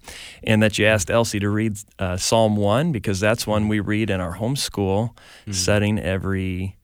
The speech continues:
Speaker 1: so often, but it's, it's the mission of why we're discipling our children is to
Speaker 2: Hmm.
Speaker 1: plant them like trees by streams of water. So that's, that's one that we've also memorized in our household.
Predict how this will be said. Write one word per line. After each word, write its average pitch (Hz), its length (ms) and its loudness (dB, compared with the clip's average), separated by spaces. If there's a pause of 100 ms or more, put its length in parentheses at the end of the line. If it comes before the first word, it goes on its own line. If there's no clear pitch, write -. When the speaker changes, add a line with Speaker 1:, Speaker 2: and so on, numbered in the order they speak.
(180)
Speaker 1:
so 107 280 2
often, 110 600 0
but 95 140 -2
it's, - 340 -4 (340)
it's - 260 -4
the 95 120 -2
mission 104 380 0
of 92 100 0
why 98 320 0
we're 95 220 0
discipling 92 580 -4
our 87 120 -6
children 87 720 -6 (380)
is 82 100 -12
to 87 80 -6
Speaker 2:
Hmm. 80 60 -10
Speaker 1:
plant 95 280 -2
them 90 200 -4
like 87 280 -6
trees 95 580 -4 (100)
by 90 440 -6
streams 101 600 -2
of 92 80 -6
water. 90 520 -6 (480)
So - 180 0
that's, 107 240 6 (160)
that's 120 240 4
one 120 160 4
that 107 120 2
we've 107 180 0
also 104 280 2
memorized 87 560 -2
in 87 80 -6
our 90 140 -4
household. 90 520 -8